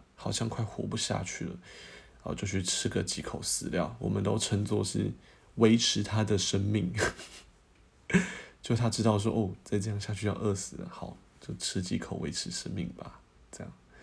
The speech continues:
对，好了，我不知道这是好还是不好，这是，这是我家的狗一个很有趣的现象。好了，那宠物饲料这部分如果有什么，嗯，回馈的话，还希望大家提供给我，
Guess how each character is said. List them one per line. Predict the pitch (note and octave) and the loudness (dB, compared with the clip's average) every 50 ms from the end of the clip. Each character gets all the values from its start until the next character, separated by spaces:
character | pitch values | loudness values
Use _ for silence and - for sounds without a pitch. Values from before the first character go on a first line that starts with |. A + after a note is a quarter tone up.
| - - - - - - - - - - - - | -20 -20 -20 -20 -20 -20 -20 -20 -20 -20 -18 -10
对， | - - - - - - - - - - - - - - - - - - | -10 -8 -8 -8 -12 -16 -20 -20 -20 -20 -20 -20 -20 -20 -18 -16 -10 0
好 | - A2 | 4 6
了， | G#2+ G#2+ | 8 8
我 | G#2+ G#2+ G2+ | 10 8 8
不 | G#2 | 8
知 | A#2 A#2 | 8 8
道 | A#2+ B2 | 10 10
这 | A#2+ A#2+ A#2+ | 8 8 6
是 | G#2+ - - B2 - G#2+ A2 A2 - - - - | 4 6 6 6 6 6 2 -2 -6 -16 -20 -18
好 | - - - - | -12 -4 -2 0
还 | G2+ G2+ G2+ | 0 0 0
是 | F#2 G2+ | -2 -2
不 | G2+ G#2 G#2 | -2 -4 -4
好， | G2+ - - - - | -2 -2 -4 -4 -6
这 | F3 - C3+ | -10 -10 -8
是， | A2+ G#2 - - - - B2+ C#3+ D3 - - - - - - - - - _ _ - | -6 -4 -4 -4 -4 -6 -8 -10 -14 -16 -20 -20 -20 -20 -20 -20 -20 -20 _ _ -2
这 | G#2+ | 0
是 | G#2+ | 0
我 | G2+ G2 | 2 2
家 | F#2 - G2+ G2+ G2 G#2 | 2 2 2 2 4 2
的 | G#2 G2+ | 2 0
狗 | G2+ - - - | 0 0 0 0
一 | F2 | 0
个 | F#2+ G#2+ | -2 -2
很 | G#2 G#2 | 0 0
有 | F#2+ F2 | -2 -2
趣 | - - - - | -2 -2 -2 0
的 | F2+ | 0
现 | F2+ - - - F2 - | 0 -2 -4 -4 -4 -4
象。 | - - - - - - - - - - - - - - - - - - - - - - - - - - - - - - - - - - - - - - - - - - - _ _ - - - - | -6 -8 -8 -10 -12 -14 -20 -20 -20 -16 -14 -12 -12 -12 -14 -16 -18 -18 -20 -20 -20 -20 -18 -16 -16 -16 -18 -18 -20 -20 -20 -20 -20 -20 -20 -20 -20 -20 -20 -20 -20 -20 -20 _ _ -20 -20 -14 -2
好 | - C#3 D#3 | 6 10 12
了， | E3+ F3 E3+ F3+ - - - | 12 12 10 8 4 -6 -4
那 | D#3+ D3 C3+ C3 B2 A2 A2 | -2 0 2 2 2 2 0
宠 | A2+ - - G#2 A2 | -2 -2 -2 0 2
物 | A#2 | 2
饲 | A2+ - A#2+ | 2 2 4
料 | A2+ A2+ G#2+ G#2 | 4 4 4 4
这 | A2+ A2 | 0 0
部 | F#2+ A2 A2 | 0 0 -2
分 | - - G#2 F#2+ | 0 0 -2 -2
如 | F#2 G2+ G#2 G2+ | -2 -2 -4 -2
果 | G#2 G#2 | -2 -2
有 | G2 F#2+ F#2 | 0 -2 -2
什 | - - - | -4 -4 -6
么， | - E2+ E2 - - - - - - - - - - - - - _ _ _ - - - - - - | -6 -6 -6 -6 -6 -6 -6 -8 -12 -12 -14 -16 -18 -20 -20 -20 _ _ _ -20 -20 -20 -20 -16 -10
嗯， | - G#2+ G#2 G#2 A2 | -8 -6 -6 -6 -6
回 | - - A2 G#2 | -4 -2 0 2
馈 | - C3 | 4 6
的 | A#2 A2 | 6 6
话， | A2 A2+ | 6 4
还 | G#2+ G#2 | 2 2
希 | G#2 - - G#2+ | 0 0 2 2
望 | G2+ G2 F#2 | 2 2 2
大 | - - F#2 | 0 -2 -2
家 | F#2+ - D#2+ - | -2 -2 -4 -4
提 | - - - | -6 -8 -8
供 | - G#2 G2 | -8 -6 -6
给 | F#2+ - - - | -6 -8 -6 -6
我， | - - - - | -6 -8 -8 -10